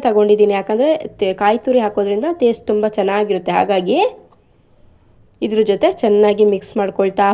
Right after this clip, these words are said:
ಹೋಗಿ. ಇದರಲ್ಲಿರುವಂಥ ಸ್ವಲ್ಪ ನೀರಿನ ಅಂಶ ಕೂಡ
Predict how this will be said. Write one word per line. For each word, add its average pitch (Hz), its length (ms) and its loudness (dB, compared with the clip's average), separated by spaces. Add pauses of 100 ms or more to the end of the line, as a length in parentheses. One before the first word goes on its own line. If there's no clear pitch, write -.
ಹೋಗಿ. 190 260 -2 (1200)
ಇದರಲ್ಲಿರುವಂಥ 294 560 2 (100)
ಸ್ವಲ್ಪ 254 260 0 (140)
ನೀರಿನ 233 340 4
ಅಂಶ 202 240 -4
ಕೂಡ 233 120 2